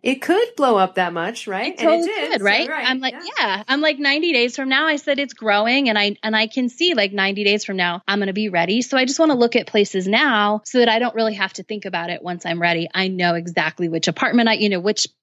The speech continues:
Speaker 1: floor plan I want, all of that. And so I would tell her that, and we would, we would end up coming to see places about once a month. And I would just keep telling that same story. And I'd say, "Yep, everything is on track. Everything is growing. Everything is going so well." So I would do that. I changed the, like you said, and I said, "Okay, what's different in my life?"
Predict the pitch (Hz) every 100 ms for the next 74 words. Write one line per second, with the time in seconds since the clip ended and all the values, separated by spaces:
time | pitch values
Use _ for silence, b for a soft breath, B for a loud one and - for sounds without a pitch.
0 | - 277 247 247 220 202 196 190 - 180
1 | 175 175 170 160 B B B B B 214
2 | 220 220 226 226 220 254 254 208 180 -
3 | 202 214 233 196 - 240 330 320 - 226
4 | 214 - 196 196 180 196 - 185 185 180
5 | 170 160 175 175 185 170 - B B -
6 | 208 208 208 - 233 240 240 226 190 160
7 | - 185 175 - 233 180 170 170 - 170
8 | 180 262 - 208 214 214 214 214 214 220
9 | 262 262 269 196 196 202 202 196 180 196
10 | 208 214 214 190 185 190 185 175 185 180
11 | 175 170 175 170 202 185 160 - - 208
12 | 202 185 214 196 190 175 165 - - 208
13 | 214 202 202 185 175 175 - 214 208 -
14 | 180 190 190 185 202 220 285 220 196 226
15 | 208 190 214 247 - 185 180 190 185 170
16 | 165 175 254 196 175 -